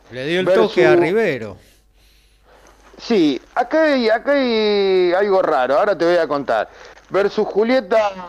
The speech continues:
Speaker 2: Basualdo, esto va a ser a seis asaltos, eh, y va a ser en categoría gallo.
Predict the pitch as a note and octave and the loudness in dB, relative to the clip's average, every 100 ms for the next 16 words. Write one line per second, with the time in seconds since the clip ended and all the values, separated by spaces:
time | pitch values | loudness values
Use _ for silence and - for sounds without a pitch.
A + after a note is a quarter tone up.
0 | E3+ - - D#3 E3 A3 D#3+ C3 B2+ D#3+ | -20 -20 -14 -12 -4 -2 0 0 0 0
1 | G#3 G3 F#3 G#3+ G3 F3 A#3 A#3+ G3+ G#3 | 0 -2 0 -2 -2 -2 -4 -4 -8 -4
2 | A#3+ G#3 A3 - - _ _ _ - D3+ | -4 -2 -4 -6 -20 _ _ _ -4 0
3 | D#3 D3+ D3 D3 C#3 - D#3+ E3 G#3 - | 2 2 2 0 -2 -4 -2 0 0 -2
4 | B3+ A#3 E3+ E3 E3 D#3+ F#3 G#3 F#3 F3 | 0 0 -2 -2 0 0 2 2 2 0
5 | D3+ - G2+ F#2 | -2 -4 -6 -8